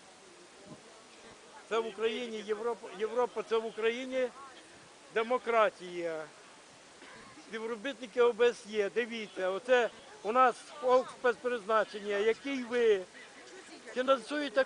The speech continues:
коштами, щоб вони стояли на захист демократії в Україні. Вони мене,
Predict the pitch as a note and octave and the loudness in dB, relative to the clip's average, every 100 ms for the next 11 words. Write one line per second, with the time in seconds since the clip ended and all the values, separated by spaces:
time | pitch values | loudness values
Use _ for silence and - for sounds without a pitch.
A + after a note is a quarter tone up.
0 | - B3 A3 - A3 G#3+ G3+ F#3 F#3 - | 4 4 4 2 -2 0 -2 -2 -8 -16
1 | - - - - - - - - - - | -18 -18 -18 -18 -20 -20 -20 -20 -20 -20
2 | - - - - - - - - - G3 | -20 -20 -20 -20 -20 -18 -18 -14 -6 -4
3 | G3+ B3+ C#4+ - B3 C4 B3 A3+ A3 G#3+ | -2 -2 -4 -2 4 4 4 0 0 0
4 | B3 A3+ G3+ G#3 G#3 G#3+ A#3+ A#3 A3+ G#3+ | -2 -2 -4 -4 -6 -4 -2 -2 -6 -8
5 | A3 - G#3+ F#3+ F#3 F#3 F#3+ B3 C4+ C4+ | -8 -4 -4 -6 -10 -8 -6 -4 0 0
6 | A#3+ A3 G3 | 2 0 0